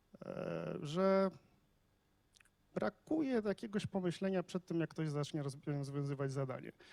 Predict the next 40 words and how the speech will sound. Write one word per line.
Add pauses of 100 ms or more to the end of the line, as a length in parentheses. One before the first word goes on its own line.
(200)
Nie
wiem,
skąd
to
się
bierze,
z
braku
czasu,
z
braku
jakiejś
chęci. (520)
E, (1300)
po-, (220)
mam
doświadczenie,
że
na
przykład
na
studiach
osoby,
jak
dostają
zadanie,
to
zamiast (140)
pomyśleć
pięć
minut,
bo
ono
jest
proste,
to
pierwszą
rzeczą,
którą
robią,